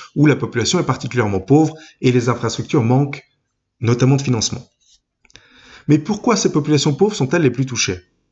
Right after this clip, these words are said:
D'abord parce que la qualité de leur construction laisse généralement grandement à désirer.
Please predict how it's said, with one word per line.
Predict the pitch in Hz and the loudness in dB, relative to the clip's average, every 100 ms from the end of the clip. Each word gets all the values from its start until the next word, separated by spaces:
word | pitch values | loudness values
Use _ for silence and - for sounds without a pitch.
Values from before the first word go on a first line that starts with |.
| _ _ _ _ _ _ _ _ - | _ _ _ _ _ _ _ _ -4
D'abord | 123 131 214 214 - | -2 2 2 0 -2
parce | 151 - | -2 -2
que | - | 2
la | 165 139 | 2 2
qualité | 151 147 175 | 2 2 2
de | 147 | 0
leur | 135 | 0
construction | 131 - 127 - 165 | -2 -2 -4 -2 0
laisse | 139 131 147 131 | 4 4 2 0
généralement | 120 123 123 135 147 | 2 2 4 4 2
grandement | 135 104 131 131 123 | 0 0 4 4 4
à | |
désirer. | 113 104 101 | 0 -2 -2